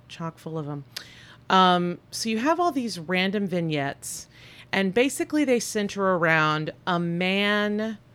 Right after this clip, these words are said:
who's going through something and a woman who's just there as his object.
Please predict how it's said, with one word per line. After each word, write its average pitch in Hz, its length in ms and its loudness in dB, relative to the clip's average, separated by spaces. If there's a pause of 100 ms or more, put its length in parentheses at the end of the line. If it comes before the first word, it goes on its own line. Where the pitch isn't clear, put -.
(640)
who's 208 220 0
going 190 380 2
through 175 280 -2
something 143 800 -4 (220)
and 175 160 2
a 170 60 2
woman 180 400 0
who's 165 220 -2
just 160 360 -8
there 156 380 2
as 156 320 0
his 156 380 -4
object. - 800 -6